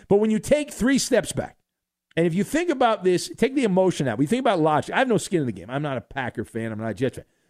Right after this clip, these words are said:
But when you think about it logically, the Packers, they've already announced publicly they're ready for the Jordan Love screen test.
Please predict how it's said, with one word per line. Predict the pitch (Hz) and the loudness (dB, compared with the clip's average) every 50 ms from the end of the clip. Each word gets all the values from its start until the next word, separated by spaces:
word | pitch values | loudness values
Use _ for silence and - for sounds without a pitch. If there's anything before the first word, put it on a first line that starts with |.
| _ _ | _ _
But | - 156 131 - - - - | -2 -2 -2 -4 -10 -6 -2
when | 143 170 | 0 2
you | 180 170 | 2 2
think | - - 269 277 | 2 0 0 2
about | 302 247 226 185 | 4 2 2 4
it | 175 | 2
logically, | 165 160 156 - 123 98 98 80 - _ _ _ _ | 2 2 2 0 -2 -4 -8 -10 -16 _ _ _ _
the | - - | -2 -2
Packers, | - - - - 220 247 277 277 - - 175 135 104 98 95 101 113 - - _ _ _ _ _ _ _ _ _ _ _ _ _ | 0 0 2 2 2 4 2 2 0 0 0 0 0 -2 -4 -6 -8 -10 -14 _ _ _ _ _ _ _ _ _ _ _ _ _
they've | - 120 165 196 196 190 | -2 2 2 4 4 4
already | 214 247 294 320 302 285 254 | 4 4 4 4 2 2 2
announced | 233 247 277 294 294 277 - - | 2 2 2 2 0 0 -2 0
publicly | - 220 247 254 302 269 208 226 | 0 2 2 2 2 0 0 2
they're | 196 185 190 | 2 2 2
ready | 180 170 196 226 240 254 | 2 2 2 2 2 0
for | 226 - - 220 | -2 -2 0 0
the | 196 185 | 0 0
Jordan | 139 131 165 196 214 208 202 196 | 2 2 4 4 4 2 2 2
Love | 196 202 208 175 | 2 2 2 0
screen | - - - 214 214 202 | -2 -2 0 0 0 0
test. | 175 - 117 78 - - | 0 0 -2 -4 -6 -14